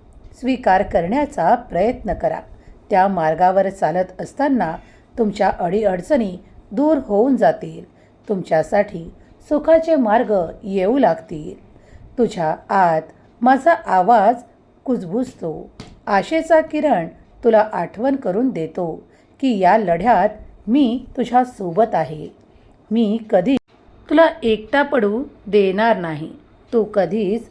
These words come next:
एकटा नाहीस. तू पराभूत झाला नाहीस, कारण तू एक विजेता आहेस आणि तुला हे विजेतेपण प्राप्त करून देण्यासाठी मी तुला मार्गदर्शन करत आहे. हे मार्गदर्शन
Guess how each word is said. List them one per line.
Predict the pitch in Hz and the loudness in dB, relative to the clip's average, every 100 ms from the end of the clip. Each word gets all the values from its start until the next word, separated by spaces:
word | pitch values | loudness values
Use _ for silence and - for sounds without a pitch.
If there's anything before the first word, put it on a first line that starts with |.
| - - - | -20 -10 2
एकटा | 220 214 247 302 | 4 4 4 4
नाहीस. | 262 175 160 156 156 _ _ _ _ _ | 4 2 -4 -12 -18 _ _ _ _ _
तू | 330 349 | 2 2
पराभूत | 339 214 226 233 277 285 - | 6 6 6 4 -2 -8 -2
झाला | 180 185 254 | 0 2 2
नाहीस, | 185 165 160 160 _ _ _ _ | 0 -6 -14 -18 _ _ _ _
कारण | 190 175 180 262 | 0 2 2 0
तू | 262 202 208 - | -4 -10 -10 -6
एक | 233 202 185 - _ _ - | -4 -2 -6 -12 _ _ -8
विजेता | 190 185 185 285 285 202 | -2 -2 0 0 2 2
आहेस | 160 147 147 147 - _ _ _ _ | 0 -4 -12 -14 -20 _ _ _ _
आणि | 220 226 294 302 _ | 2 4 0 -4 _
तुला | 240 220 185 160 - _ _ - | 2 4 2 -2 -10 _ _ 0
हे | 330 294 | 0 0
विजेतेपण | 196 185 247 294 285 240 240 202 196 190 - _ | -4 -4 -4 -4 -2 -4 2 4 4 2 -14 _
प्राप्त | - 220 254 - 262 233 | 2 2 2 -4 -6 -4
करून | 180 262 262 | -2 -2 -2
देण्यासाठी | 170 220 262 269 165 180 175 - _ _ _ | -2 -2 -2 0 -2 -4 -14 -16 _ _ _
मी | 233 311 | -2 -2
तुला | 277 240 | 2 4
मार्गदर्शन | 226 185 180 254 247 185 - 156 - - | 4 0 0 0 -2 -2 -4 -6 -6 -6
करत | 180 254 233 | -2 0 0
आहे. | 156 151 185 - _ _ _ - | -2 -4 -12 -18 _ _ _ 0
हे | 302 | 2
मार्गदर्शन | 285 202 180 214 285 240 208 175 | 4 4 4 2 0 0 -2 -2